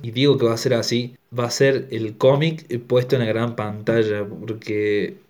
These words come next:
es una locura. Ya <laughs> decía el mismo James Gunn, tiene explosiones de por demás. <laughs> Dice que nunca había visto tantas explosiones en una película como en esta. Así que bueno,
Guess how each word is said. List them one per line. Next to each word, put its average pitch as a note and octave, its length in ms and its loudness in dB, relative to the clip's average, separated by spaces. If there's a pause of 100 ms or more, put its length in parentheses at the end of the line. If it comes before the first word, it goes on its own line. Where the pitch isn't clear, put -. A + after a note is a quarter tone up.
(440)
es - 200 -10
una A#2 120 -4
locura. G#2 540 0 (340)
Ya B2 240 2
<laughs> G2+ 400 -4
decía A#2 640 0
el A2+ 120 -8
mismo B2+ 240 -2
James B2+ 260 2
Gunn, B2+ 240 -2 (500)
tiene B2+ 560 0 (220)
explosiones C#3+ 880 0
de A2+ 100 2
por A2 240 2
demás. A#2+ 640 2 (560)
<laughs> - 640 -20
Dice G#2+ 160 -8
que A2+ 80 -2
nunca D#3+ 320 4
había D3+ 100 10
visto D#3 180 4
tantas C#3+ 260 2
explosiones C#3 460 4
en C3 60 0
una B2+ 60 -2
película C3 260 4
como A#2+ 140 0
en B2 80 0
esta. A2 420 -4
Así G#2 220 -6
que A2+ 60 0
bueno, A2 280 -2